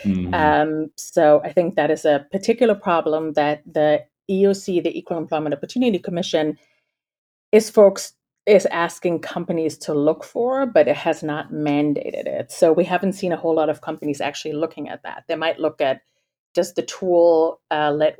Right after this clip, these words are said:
Speaker 2: women and men roughly through at the same rates and, um,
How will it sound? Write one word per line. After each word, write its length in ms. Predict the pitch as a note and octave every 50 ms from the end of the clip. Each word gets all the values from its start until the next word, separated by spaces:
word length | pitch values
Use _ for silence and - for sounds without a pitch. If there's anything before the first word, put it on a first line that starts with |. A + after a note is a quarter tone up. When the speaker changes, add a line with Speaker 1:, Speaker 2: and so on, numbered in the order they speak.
| E3+
Speaker 2:
women 320 | - F#3 F#3+ F#3+ F3+ F3 D#3+
and 180 | D3+ D3 D3
men 400 | D3 D3 C#3+ D3 D#3 E3+ F3+ F3+ F3+
roughly 340 | F#3+ F#3+ G3 G3 - A#3 A3+
through 280 | A3 - A#3 A3+ A3+ A3+
at 100 | A3 -
the 80 | A3+
same 420 | A3 - A3+ A3 A3 A3 A3+ A3+ G#3
rates 420 | A3 A3 A3 A#3 A#3+ A#3 - - -
and, 300 | - D3+ C#3+ C#3+ D3 C#3+ - - - _
um, 340 | F3+ D3+ D3 C#3+ C#3+ C#3+